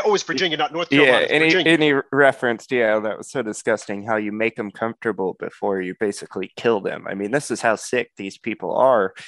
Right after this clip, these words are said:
Speaker 2: And I believe that's why the Supreme Court took the step on abortion that they did, was because these Democrats were taking it too far. They're talking about, um, all these late-term abortions and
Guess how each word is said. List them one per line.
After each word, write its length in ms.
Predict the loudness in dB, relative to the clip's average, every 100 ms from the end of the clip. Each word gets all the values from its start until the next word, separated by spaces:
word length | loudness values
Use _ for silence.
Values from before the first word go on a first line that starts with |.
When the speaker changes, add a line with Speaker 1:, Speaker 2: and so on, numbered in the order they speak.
| -14 -4
Speaker 2:
And 100 | 0
I 120 | 2
believe 280 | 2 0 0
that's 240 | 0 -2
why 200 | 0 0
the 120 | 0 -6
Supreme 400 | -10 -14 -12 -10
Court 320 | -4 -4 -4
took 220 | -4 -4
the 120 | -4 -4
step 320 | 2 2 2
on 100 | -2
abortion 480 | -4 -6 -6 -4 -4
that 160 | -4
they 200 | -6 -8 -2
did, 300 | 0 2 0
was 160 | -6
because 380 | -10 -8 -6 -6
these 180 | -6 -6
Democrats 840 | -4 -4 -4 0 2 2 -2 -12 -20 -20 -20 -20 -20 -6
were 140 | -2 0
taking 380 | 0 0 0
it 160 | -2 -4
too 160 | -6 -2
far. 340 | 2 4 4
They're 140 | 0
talking 440 | 0 0 0 -2 -4
about, 420 | 0 2 0 -2 -6
um, 260 | -2 -2 -2
all 120 | -6
these 260 | -6 -10 -4
late-term 640 | -2 -2 -4 -4 -4 -6
abortions 720 | -6 -6 -6 -6 -8 -8 -8
and 200 | -8